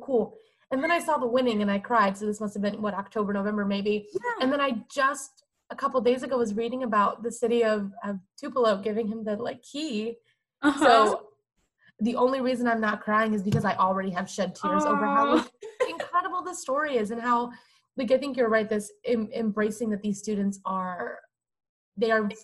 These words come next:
Speaker 1: first and foremost Bulldogs, and they are
Speaker 2: Mm-hmm.
Speaker 1: also part of a program, and that that is
Speaker 2: Absolutely.
Speaker 1: not, like, that they are really in the student community, which is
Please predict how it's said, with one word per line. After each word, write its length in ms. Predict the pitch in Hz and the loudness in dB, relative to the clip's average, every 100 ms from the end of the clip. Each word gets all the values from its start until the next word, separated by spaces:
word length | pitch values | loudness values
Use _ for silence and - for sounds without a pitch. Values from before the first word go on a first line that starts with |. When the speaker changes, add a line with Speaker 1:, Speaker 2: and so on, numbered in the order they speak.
| _ | _
Speaker 1:
first 300 | - 254 254 | 0 0 0
and 120 | 220 202 | -4 -4
foremost 720 | - 220 214 190 - - - | -2 0 0 -2 -6 -8 -6
Bulldogs, 580 | 180 - - - - _ _ _ _ - | -6 -6 -12 -16 -20 _ _ _ _ 2
and 200 | 240 233 | 4 6
they 60 | |
are 60 | 214 | 6
Speaker 2:
Mm-hmm. 120 | 208 294 | 4 0
Speaker 1:
also 120 | 208 | -2
part 200 | - 202 | -4 -6
of 60 | 190 | -6
a 20 | |
program, 540 | 196 - - - - _ _ _ - | -10 -10 -12 -14 -16 _ _ _ -2
and 100 | 214 | 0
that 120 | 220 | 2
that 140 | 202 196 | 2 2
is 80 | 196 | 0
Speaker 2:
Absolutely. 120 | 214 | 0
Speaker 1:
not, 220 | 185 - | -2 -4
like, 180 | - - _ - | -14 -20 _ -12
that 140 | 208 | -4
they 120 | 208 | 0
are 120 | 202 190 | 0 0
really 380 | 214 202 190 | 0 0 0
in 120 | 202 190 | -2 -2
the 140 | 175 | -2
student 380 | - 202 170 170 | -4 -6 -6 -6
community, 420 | 202 165 - - | -8 -8 -12 -14
which 220 | 208 202 | -14 -10
is 180 | 196 - | -10 -12